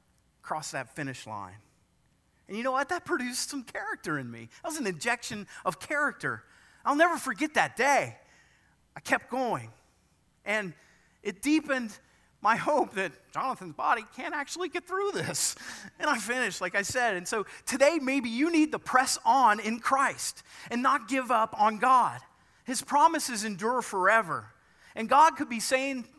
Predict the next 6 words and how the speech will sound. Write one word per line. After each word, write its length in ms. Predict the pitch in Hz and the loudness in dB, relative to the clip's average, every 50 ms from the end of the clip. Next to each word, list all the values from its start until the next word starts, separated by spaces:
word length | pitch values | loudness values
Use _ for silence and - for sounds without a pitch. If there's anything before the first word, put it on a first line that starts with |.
| _ | _
to 100 | - 220 | -12 -6
you 200 | 208 226 269 294 | -2 -2 -2 -2
today, 520 | 277 - 277 214 196 156 143 143 151 156 143 - _ _ _ _ _ _ _ _ _ _ _ _ _ _ _ _ _ _ _ _ _ _ _ _ _ _ _ _ _ _ _ _ _ _ _ - | -2 -4 -4 -2 -2 -2 -2 -4 -6 -8 -12 -18 _ _ _ _ _ _ _ _ _ _ _ _ _ _ _ _ _ _ _ _ _ _ _ _ _ _ _ _ _ _ _ _ _ _ _ 6
"I've 180 | 208 233 247 | 6 6 6
heard 280 | 185 208 208 208 180 143 | 4 2 0 0 0 -4
you. 180 | 131 127 110 | -8 -12 -12